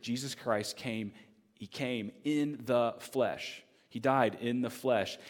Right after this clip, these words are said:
and he sits at the right hand of God Almighty in the flesh. That's a forgotten aspect of the incarnation, that when the Son became a physical being, he remained a physical being.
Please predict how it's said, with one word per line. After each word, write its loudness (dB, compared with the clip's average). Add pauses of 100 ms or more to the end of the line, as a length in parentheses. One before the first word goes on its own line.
and -4
he -2
sits 0
at -6
the -4
right 0
hand -2
of -6
God 0
Almighty -2 (180)
in 2
the 2
flesh. -2 (2000)
That's -6
a -4
forgotten 0
aspect -2
of -4
the -6
incarnation, -6
that -6
when -6
the -8
Son -4
became -6
a -4
physical -6
being, -4 (220)
he -4
remained -2
a -6
physical -8
being. -14